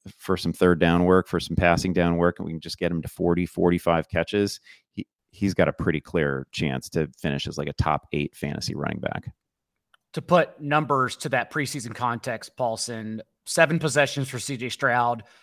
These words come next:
Speaker 2: and Pierce played eighty-three percent of snaps as essentially an every down back.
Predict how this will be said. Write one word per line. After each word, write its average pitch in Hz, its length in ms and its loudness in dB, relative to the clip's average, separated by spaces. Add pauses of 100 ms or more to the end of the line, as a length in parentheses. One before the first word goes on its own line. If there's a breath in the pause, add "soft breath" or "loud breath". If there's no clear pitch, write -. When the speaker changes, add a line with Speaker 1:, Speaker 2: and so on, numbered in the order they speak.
(120)
Speaker 2:
and 131 220 -4
Pierce 139 280 -4
played 131 320 -2
eighty-three 135 400 -8
percent 120 300 -6
of 113 60 -6
snaps - 560 -8
as 123 520 -2
essentially 147 580 -2
an 123 80 -4
every 127 200 -2
down 104 220 -6
back. 80 320 -12